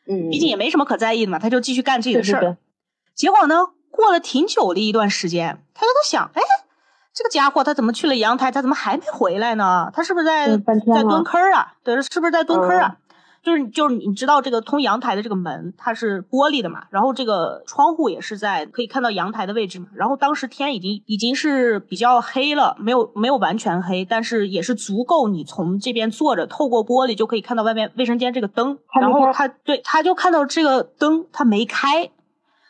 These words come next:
Speaker 2: 啊，
Speaker 1: 哦。
Speaker 2: 然后他就在想，“哎，这也没上厕所呀。”然后他脑子里就又想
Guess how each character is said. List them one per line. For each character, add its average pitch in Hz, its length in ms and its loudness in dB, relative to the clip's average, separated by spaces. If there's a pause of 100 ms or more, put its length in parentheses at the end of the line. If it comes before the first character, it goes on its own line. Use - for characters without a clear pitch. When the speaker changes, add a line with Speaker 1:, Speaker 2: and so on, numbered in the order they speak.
Speaker 2:
啊， 208 280 4
Speaker 1:
哦。 202 40 -2
Speaker 2:
然 208 140 2
后 247 40 0
他 269 140 2
就 269 80 2
在 269 100 0
想 247 300 -2 (340)
，“哎， 226 120 -2 (640)
这 392 180 0
也 262 60 2
没 202 180 -2
上 370 180 4
厕 320 200 0
所 214 240 0
呀。” - 400 -6
然 202 120 2
后 247 280 4
他 277 100 0
脑 226 220 2
子 220 80 -2
里 214 100 0
就 220 140 2
又 285 160 4
想 - 200 -4